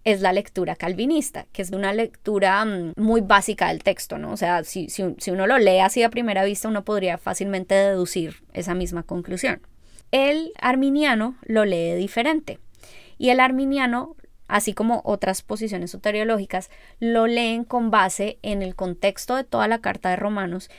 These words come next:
y en el contexto del resto de las escrituras. ¿A qué me refiero? En el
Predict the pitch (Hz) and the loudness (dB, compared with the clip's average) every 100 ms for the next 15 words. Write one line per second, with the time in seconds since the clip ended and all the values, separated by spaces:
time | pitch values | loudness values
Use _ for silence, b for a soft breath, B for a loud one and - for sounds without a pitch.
0 | B B - 233 208 202 - 196 180 170 | B B 0 2 2 -2 -4 -6 -8 -8
1 | - 208 190 185 180 - 170 170 - 175 | -2 0 0 -4 -6 -6 -6 -6 -8 -10
2 | 180 185 269 - - - - 190 190 190 | -8 -4 -2 -4 -8 -20 -10 -8 -4 -2
3 | 185 190 - 226 - _ _ _ - - | -2 -2 0 0 0 _ _ _ -20 -18
4 | - 247 262 285 294 | -2 0 4 2 0